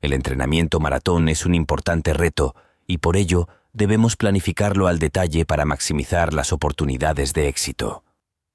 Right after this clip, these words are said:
Para ello necesitaremos entre dieciséis y veinticuatro semanas de entrenamiento para poder hacerlo con seguridad, progresando a buen nivel y preparados por si hay complicaciones.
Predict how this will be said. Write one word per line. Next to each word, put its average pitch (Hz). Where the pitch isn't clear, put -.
Para 73
ello 87
necesitaremos 82
entre 76
dieciséis 87
y -
veinticuatro 85
semanas 82
de 80
entrenamiento 78
para 95
poder 104
hacerlo 104
con 92
seguridad, 73
progresando 78
a 67
buen 78
nivel 76
y 90
preparados 104
por 92
si -
hay 90
complicaciones. 78